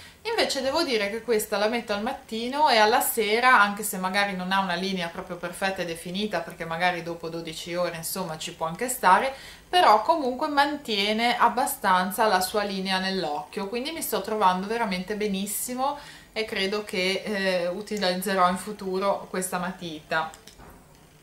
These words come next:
Poi un altro prodotto è l'ombretto. Io ombretto, se avete visto il video sul make up, come sapete ne uso tre, eh, tipi diversi perché faccio tutto un lavoro di sfumatura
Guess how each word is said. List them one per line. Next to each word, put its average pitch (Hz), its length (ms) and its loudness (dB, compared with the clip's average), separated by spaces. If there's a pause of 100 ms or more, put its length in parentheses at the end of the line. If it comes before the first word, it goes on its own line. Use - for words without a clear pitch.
(600)
Poi 214 280 8
un 226 100 0
altro 254 300 2
prodotto 254 600 0
è 196 140 6
l'ombretto. 208 1040 2
Io 254 320 2
ombretto, 220 720 2
se 233 140 -4
avete 196 240 -4
visto 202 320 -4
il 190 80 -4
video 196 240 -4
sul 202 180 -6
make 190 240 -4
up, 190 320 4
come 190 220 -2
sapete 190 560 -4
ne 196 100 -2
uso 185 640 -2
tre, 175 400 4
eh, 180 320 -2
tipi 202 280 -8
diversi 185 720 2
perché 190 260 -6
faccio 180 400 -2
tutto 180 260 -10
un 185 60 -2
lavoro 180 340 0
di 190 120 -2
sfumatura 185 880 -2